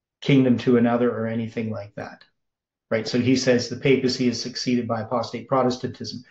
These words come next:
That is definitely not what is described here in verse thirty-eight,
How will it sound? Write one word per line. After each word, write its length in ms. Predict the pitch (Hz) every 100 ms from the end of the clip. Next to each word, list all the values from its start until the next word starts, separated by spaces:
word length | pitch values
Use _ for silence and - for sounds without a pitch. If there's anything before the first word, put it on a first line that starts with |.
| - - _ _ _ -
That 160 | 165
is 260 | 160 127 110
definitely 800 | - 170 190 190 151 143 131 123
not 360 | 120 120 123
what 220 | 123 117 113
is 160 | 110
described 540 | - - 123 117 117 113
here 180 | 123
in 100 | 113
verse 300 | 113 107 -
thirty-eight, 520 | 120 107 110 107 -